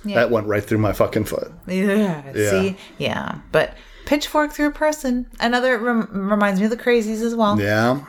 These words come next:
Speaker 1: Yeah.
Speaker 2: Mm-hmm, mm-hmm, mm-hmm, mm-hmm.
Speaker 1: Yeah.
Speaker 2: That's a fucking good movie. That's a good call. I'm gonna add that to the list.
Speaker 1: I'm surprised it wasn't on the list already, but that happens a lot. I'll look up or think of a movie and be like, "God damn it."
Speaker 2: Yeah, why aren't we
Speaker 1: What?
Speaker 2: doing that?
Speaker 1: Yeah.
Speaker 2: Yeah, yeah, yeah. Yeah, yeah, yeah. I'm, uh, yeah.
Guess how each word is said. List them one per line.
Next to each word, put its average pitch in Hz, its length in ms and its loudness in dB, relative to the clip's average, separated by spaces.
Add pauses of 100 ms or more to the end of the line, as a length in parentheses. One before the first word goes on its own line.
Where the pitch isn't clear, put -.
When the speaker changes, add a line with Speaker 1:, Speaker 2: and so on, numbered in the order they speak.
Speaker 1:
Yeah. 110 160 2
Speaker 2:
Mm-hmm, 113 460 2
mm-hmm, 107 320 2
mm-hmm, 107 320 2
mm-hmm. 104 500 0 (160)
Speaker 1:
Yeah. - 140 2
Speaker 2:
That's 190 140 0
a 165 60 4
fucking - 340 -4
good 98 160 4
movie. 98 200 2
That's 165 160 0
a - 40 2
good 117 200 2
call. 90 400 -2
I'm 151 80 -4
gonna 165 140 2
add 104 160 2
that 95 200 -2
to - 100 -10
the 90 60 -4
list. 85 420 -2 (100)
Speaker 1:
I'm 220 120 2
surprised 185 340 0
it 135 40 -4
wasn't 151 280 -2
on 151 60 -6
the 147 40 -6
list 156 180 -6
already, 160 300 2
but 160 140 -2
that 202 100 2
happens 202 400 0
a - 80 0
lot. 143 480 0
I'll 147 480 -2 (240)
look 170 160 0
up 151 160 0
or 160 80 0
think 156 220 -2
of 147 80 -6
a 151 40 -4
movie 151 320 -2
and 143 80 -4
be 143 100 -2
like, 135 180 -2
"God 233 240 0
damn 190 240 2
it." 156 200 0 (220)
Speaker 2:
Yeah, 110 140 2
why 120 160 2
aren't 160 120 4
we 180 60 4
Speaker 1:
What? 151 60 0
Speaker 2:
doing 131 240 2
that? 113 340 2
Speaker 1:
Yeah. 120 140 2
Speaker 2:
Yeah, 120 80 4
yeah, 117 100 4
yeah. 110 220 2 (580)
Yeah, 117 140 0 (160)
yeah, 117 60 2
yeah. 113 200 2 (200)
I'm, 127 160 -4
uh, 131 120 2
yeah. 127 280 4